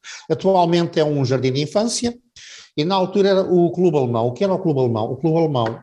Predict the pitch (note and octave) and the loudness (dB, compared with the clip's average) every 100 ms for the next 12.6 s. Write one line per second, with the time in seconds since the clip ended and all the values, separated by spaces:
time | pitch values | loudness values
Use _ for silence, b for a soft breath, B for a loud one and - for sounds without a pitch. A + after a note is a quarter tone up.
0 | - C#3+ C3 C3 C#3+ C3+ - A#2+ D3 D3+ | -2 0 0 -2 0 -2 -2 -2 -2 -2
1 | A2+ A2 - C3+ A2+ G#2 B2 - B B | -2 -2 -2 -2 -2 -2 -8 -12 B B
2 | B _ G3+ F#3 F#3 F#3 G3 F#3+ G3 G3 | B _ 2 2 2 0 0 2 2 2
3 | C3 A#2+ G#2 B2+ C#3+ - _ _ _ _ | 0 0 -2 -4 -6 -12 _ _ _ _
4 | - F#3 D#3 D3+ D#3 D3 C#3+ D3 B2 C3 | 0 2 2 0 2 2 0 -2 -2 0
5 | A#2 G#2+ - F#2+ F#2+ - B B _ - | 0 0 -2 -4 -6 -14 B B _ 0
6 | C#3 C#3 C#3 C3+ C3 - D#3+ G3+ G3 G#3+ | 2 4 4 2 0 -4 2 2 2 2
7 | D#3+ C3 D#3+ D#3 D3+ B2+ A2+ B2 D3 C#3+ | 0 0 0 2 0 -2 -2 0 0 0
8 | C#3+ C3+ A2+ C3+ C3+ C3 B2 B2 C3 C#3+ | 0 -2 -2 0 2 2 0 0 -2 -4
9 | D3+ D3+ - D#3+ F3+ F#3 D#3 D3 D3 D3 | -4 -4 -4 -2 -2 0 0 0 -2 0
10 | C3 A2+ - B _ D3+ - E3+ D3 D3 | 0 0 -6 B _ -4 2 2 4 0
11 | A3 G3+ D#3+ D3 C#3+ C#3+ C#3 C#3 C#3+ C3 | -2 -2 -2 0 -2 -2 -4 -2 -2 0
12 | C3+ C#3 C3 A#2+ A2+ F3 | -2 -4 -2 -2 -2 -6